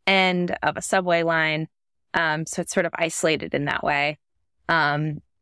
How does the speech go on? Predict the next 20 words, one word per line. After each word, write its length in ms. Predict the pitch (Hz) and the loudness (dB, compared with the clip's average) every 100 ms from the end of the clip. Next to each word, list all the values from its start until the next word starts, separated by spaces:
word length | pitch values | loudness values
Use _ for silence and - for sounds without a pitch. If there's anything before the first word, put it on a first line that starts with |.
| - | -2
and 160 | 190 190 | 0 2
so 120 | 190 | 0
when 120 | 180 | 0
people 280 | 233 202 180 | 0 0 2
write 360 | 160 151 139 - | 2 0 -2 -6
and 140 | 160 | -6
say 240 | - 156 147 | 0 2 2
that 160 | 143 - | -2 0
they, 440 | 98 92 90 151 - _ - - _ _ _ _ | 2 2 -2 -6 -14 _ -20 -20 _ _ _ _
they 120 | 165 | -4
felt 420 | 143 - 156 - - _ _ _ _ _ _ | -2 0 0 -2 -6 _ _ _ _ _ _
like 220 | - - - | -2 -2 -4
it 140 | - - | -6 -4
was, 240 | 147 - | -6 -6
like, 160 | - - | -6 -4
um, 380 | - - - - _ _ _ _ _ _ _ _ _ _ _ _ _ - | -4 -4 -10 -14 _ _ _ _ _ _ _ _ _ _ _ _ _ -8
uh, 280 | 147 139 127 | -4 -2 -2
it 80 | - | -2
felt 140 | - - | -4 -4
accurate, 540 | - - 220 254 294 | -20 -4 0 2 0